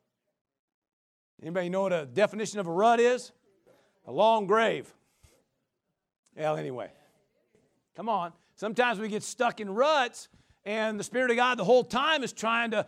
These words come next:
woo you out of that rut. Come on now. Trying to get you out of that rut. Why? So he can empower you. 'Cause it's a season for it, praise God. Amen. Now that, of course,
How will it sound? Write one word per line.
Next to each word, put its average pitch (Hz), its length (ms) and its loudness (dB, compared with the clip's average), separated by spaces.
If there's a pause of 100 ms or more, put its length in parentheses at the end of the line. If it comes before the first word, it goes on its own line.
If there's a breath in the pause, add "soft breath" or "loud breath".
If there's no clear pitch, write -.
(140)
woo 220 360 2
you 247 200 4
out 247 200 6
of 240 60 0
that 240 200 4
rut. 247 500 4
Come 254 160 -4
on 233 220 4
now. 190 260 0 (180 soft breath)
Trying 233 260 0
to 208 200 -4
get 170 340 -6
you 233 140 -8
out 240 240 4
of 247 60 -2
that 240 220 2
rut. 247 360 2
Why? 262 300 0 (140)
So 233 140 2
he 240 120 6
can 247 120 0
empower 254 520 2
you. 131 260 -12 (640)
'Cause 214 160 0
it's 254 140 -2
a 220 60 0
season 302 580 0
for 151 300 -6
it, - 120 -18
praise 117 340 -10
God. 113 260 -8
Amen. 190 400 -6 (400 soft breath)
Now 196 120 0
that, 269 200 6
of 247 120 -6
course, 240 360 2